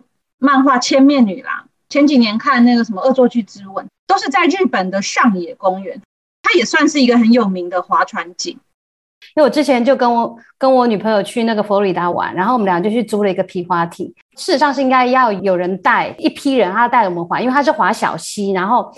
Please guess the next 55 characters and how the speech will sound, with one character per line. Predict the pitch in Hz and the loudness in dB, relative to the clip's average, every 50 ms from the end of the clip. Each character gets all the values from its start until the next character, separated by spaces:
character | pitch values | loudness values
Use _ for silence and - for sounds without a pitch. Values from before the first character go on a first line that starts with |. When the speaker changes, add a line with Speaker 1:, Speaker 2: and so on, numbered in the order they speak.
| - - - | -20 -6 -4
Speaker 2:
那 | 285 277 | -2 0
条 | 247 214 190 | 0 0 2
路 | 220 - 214 | 2 0 0
不 | 190 208 | -2 -4
是 | 202 247 | -6 -4
很 | 226 196 170 170 | -2 -2 -2 -2
好 | 180 185 175 170 | -2 -2 -2 -4
走。 | 170 - - - - - _ - - _ | -4 -4 -6 -6 -6 -8 _ -20 -8 _
结 | - 370 | 0 2
果 | |
我 | 370 | 2
们 | 269 247 | 2 2
去 | - - 330 | 2 2 2
的 | 294 | 2
时 | 247 285 | 4 2
候 | 277 269 | 2 2
就 | 269 | 2
被 | 247 277 277 | 2 0 0
放 | 269 285 262 226 | 2 0 -4 -4
鸽 | - 220 202 202 | -4 -4 -4 -4
子， | 190 - 190 - 165 | -4 -8 -8 -8 -6
然 | 180 | -2
后 | 208 247 240 | -2 -2 -2
只 | 247 254 | 0 -2
有 | 214 | -2
那 | 202 233 | -2 -2
个 | 220 214 196 | -2 -2 -2
船 | - - - 170 170 | -2 -4 -6 -4 -4
在 | 175 214 208 | -2 -2 -2
那 | 202 208 190 | -2 -2 -2
里， | 160 143 127 | -4 -4 -6
然 | 160 180 | -6 -4
后 | 185 226 | -4 -2
我 | 240 | -2
们 | 202 190 | -2 -4
就 | 226 | -4
跟 | 220 226 | -4 -2
他 | 208 226 | -2 -2
联 | 208 190 180 | -2 -2 -2
络， | 180 208 208 | 0 -2 -2
他 | 220 | -2
就 | 208 | -2
说 | 208 214 - | -4 -2 -2
：“哦， | - 240 | -2 0
你 | 220 | 0
要 | 233 254 240 | 0 0 0
划 | 220 180 | 0 0
你 | 180 | -2
就 | 185 190 | -4 -6
自 | - | -8
己 | 226 180 170 - | -10 -10 -10 -12
划。” | - - - - - - - - - _ _ _ _ _ _ _ - | -16 -18 -18 -20 -20 -20 -20 -20 -20 _ _ _ _ _ _ _ -2
我 | 208 202 | -2 0
们 | 202 214 | 0 0
就 | - 311 320 | 2 4 4